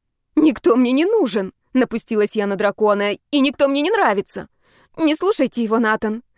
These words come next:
С виноватым выражением обернулась я к лорду Рурку. «У него язык без костей и голова без мозгов!»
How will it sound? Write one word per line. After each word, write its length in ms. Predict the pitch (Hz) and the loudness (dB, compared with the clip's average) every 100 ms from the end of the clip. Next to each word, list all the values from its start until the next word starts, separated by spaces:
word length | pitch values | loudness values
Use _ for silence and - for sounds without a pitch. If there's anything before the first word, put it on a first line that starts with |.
| _ | _
С 120 | - - | -12 -4
виноватым 520 | 226 214 196 190 208 | 0 0 0 0 0
выражением 600 | 202 202 202 196 196 196 | 0 0 0 -2 -2 -2
обернулась 520 | 196 202 196 190 196 | -2 -2 -2 -4 -2
я 100 | 196 | -4
к 60 | 196 | -2
лорду 280 | 196 185 196 | -4 -4 -4
Рурку. 420 | 190 196 208 208 _ _ - | -4 -4 -8 -12 _ _ -2
«У 60 | 370 | 0
него 220 | 277 254 | 2 2
язык 300 | 269 254 339 | 0 0 -2
без 200 | 240 - | -4 -2
костей 460 | 233 233 - 240 | -2 -2 -4 -4
и 40 | 240 | 0
голова 380 | 262 370 349 220 | 2 2 2 0
без 140 | 214 | 0
мозгов!» 560 | 214 214 214 220 214 | -2 -2 0 0 0